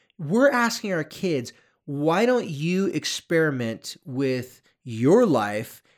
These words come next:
and you try to see if it works, and we're just gonna sit back, and if it works, great. If it doesn't, well, then you're in trouble." Instead, why don't we take the experiment? Like, why don't we go f-, f-, first? And so that's how I come up with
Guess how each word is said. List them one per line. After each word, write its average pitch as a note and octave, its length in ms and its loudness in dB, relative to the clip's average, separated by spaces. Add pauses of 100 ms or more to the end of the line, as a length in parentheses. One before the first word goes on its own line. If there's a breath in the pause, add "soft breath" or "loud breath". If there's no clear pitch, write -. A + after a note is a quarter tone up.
(200)
and C#3 200 -4
you A#3+ 200 4
try D3 320 2
to B2+ 80 -2
see C3 240 -2
if B2 100 -6
it - 100 -8
works, A#2+ 360 -2
and A#2 100 -4
we're F3+ 140 2
just G3 160 -4
gonna D3 140 -4
sit - 280 -6
back, C3 340 -2
and B2+ 120 -6
if A#2 100 -8
it A#2 80 -6
works, D#3 400 0
great. C#3 400 0
If B2+ 160 -8
it A2+ 140 -10
doesn't, C#3+ 280 0
well, B2 120 -6
then A#2 140 -4
you're A2 120 -6
in G2+ 60 -8
trouble." G2+ 420 -4 (800)
Instead, F#3+ 480 2
why G3+ 140 6
don't E3+ 280 0
we A#3 240 2
take D3 280 -2
the A#2+ 100 -2
experiment? G2+ 600 -8
Like, C#3 200 0
why D#3+ 160 4
don't F#3+ 160 2
we G3 160 2
go E3 160 2
f-, - 240 -8 (200)
f-, C3 260 -20
first? - 440 -2 (360 loud breath)
And F3 140 0
so F3 320 4
that's E3 300 0
how F3+ 80 2
I E3+ 80 2
come E3 240 -2
up D3+ 140 -4
with D3 120 -2